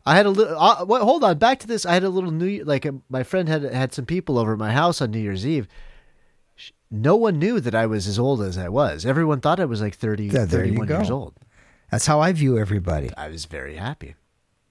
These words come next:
Speaker 2: There you
Speaker 1: Very
Speaker 2: go.
Speaker 1: happy.
Speaker 2: Ecstatic.
Speaker 1: Very happy.
Speaker 2: Ecstatic
Speaker 1: Let's, let's,
Speaker 2: he is.
Speaker 1: let's get on. Any, any final, <laughs> any final thoughts on the, this, uh, San Francisco game? Or
Speaker 2: No,
Speaker 1: the
Speaker 2: not really. I'm
Speaker 1: Baltimore
Speaker 2: glad
Speaker 1: game?
Speaker 2: it's over. I had it down as a loss. I'm glad, uh, that I was wrong.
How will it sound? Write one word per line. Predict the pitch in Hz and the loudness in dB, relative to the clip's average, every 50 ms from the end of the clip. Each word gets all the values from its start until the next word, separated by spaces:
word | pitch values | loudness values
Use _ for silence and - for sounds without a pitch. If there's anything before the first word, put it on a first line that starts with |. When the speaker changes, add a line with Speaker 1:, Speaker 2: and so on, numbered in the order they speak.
| _ _ _ _ _ | _ _ _ _ _
Speaker 2:
There | - 139 160 185 | -2 0 0 2
you | 185 135 | 2 2
Speaker 1:
Very | 120 147 170 170 139 | 4 4 4 2 0
Speaker 2:
go. | 101 | -2
Speaker 1:
happy. | 90 80 67 - - 65 64 - _ - | -6 -10 -14 -16 -18 -20 -20 -20 _ -8
Speaker 2:
Ecstatic. | - 151 139 123 - - - 151 147 165 208 214 160 - | -6 -6 -4 -4 -6 -4 -2 0 0 0 0 0 -2 -2
Speaker 1:
Very | 113 131 127 110 | 0 -2 -2 -2
happy. | 90 82 - - - - _ _ _ _ _ - - | -4 -8 -12 -18 -20 -20 _ _ _ _ _ -12 -12
Speaker 2:
Ecstatic | 214 - - - - - - 349 359 392 440 | -10 -8 -6 -4 -4 -2 0 2 2 2 2
Speaker 1:
Let's, | 415 370 311 | 2 0 0
let's, | - - | 0 0
Speaker 2:
he | 277 269 247 233 220 226 | 0 0 2 2 0 0
is. | 240 269 339 | 0 0 0
Speaker 1:
let's | 392 392 370 | 0 -2 -2
get | - 202 185 180 | -2 0 2 4
on. | 175 170 156 | 4 2 2
Any, | 170 185 - 156 | 0 -4 -2 -2
any | 170 175 180 160 | -2 0 0 2
final, | - 175 175 180 170 - - _ _ _ _ _ _ _ _ _ _ _ _ _ _ _ _ _ _ _ _ _ _ _ _ _ - | 2 2 2 2 0 -6 -10 _ _ _ _ _ _ _ _ _ _ _ _ _ _ _ _ _ _ _ _ _ _ _ _ _ -10
<laughs> | 113 104 85 82 - - 92 101 - | -8 -8 -6 -8 -8 -8 -10 -10 -6
any | - 123 131 143 143 | -4 -2 0 0 0
final | - - 139 139 139 139 127 | 0 0 0 2 0 0 0
thoughts | - 156 143 143 139 - - | 0 0 0 0 0 0 -2
on | 135 131 131 | -2 0 0
the, | 131 135 135 131 127 123 123 113 | -2 -2 -2 -2 -2 -4 -4 -4
this, | 135 127 - - | -4 -4 -4 -2
uh, | 143 135 | -2 -2
San | 123 - 151 143 131 | -2 -2 -2 -4 -4
Francisco | - - - 185 - - 104 90 | -6 -8 -10 -10 -8 -6 -6 -8
game? | 78 76 73 73 73 - | -8 -8 -12 -14 -8 -2
Or | - 165 | 2 4
Speaker 2:
No, | 196 214 233 262 | 4 6 6 4
Speaker 1:
the | 247 | 4
Speaker 2:
not | 240 214 - | 4 4 4
really. | 185 196 - - 202 | 4 4 6 6 4
I'm | 170 143 | 4 2
Speaker 1:
Baltimore | 156 | 2
Speaker 2:
glad | 170 185 180 | 2 2 2
Speaker 1:
game? | 180 | 0
Speaker 2:
it's | 156 - - | 0 0 2
over. | 175 175 180 190 220 214 | 2 2 2 2 2 2
I | 185 160 156 | 4 4 2
had | 151 139 165 180 180 | 2 2 2 2 2
it | 180 170 165 | 0 0 2
down | 190 175 175 175 175 | 2 2 2 2 2
as | 156 135 | 2 2
a | 160 | 2
loss. | 156 156 160 165 185 196 175 - | 2 2 2 2 2 2 2 2
I'm | 165 160 151 | 0 0 0
glad, | 139 151 151 160 165 170 180 170 170 170 | 0 2 2 2 2 2 0 0 0 0
uh, | 165 165 160 160 156 | 2 2 2 2 2
that | 147 151 147 143 143 143 | 2 2 2 2 0 0
I | 151 143 147 | 0 0 0
was | 151 147 151 135 117 | 0 0 0 -2 -2
wrong. | 127 131 131 123 113 98 78 71 78 90 | -2 0 0 0 0 0 -2 -4 -6 -8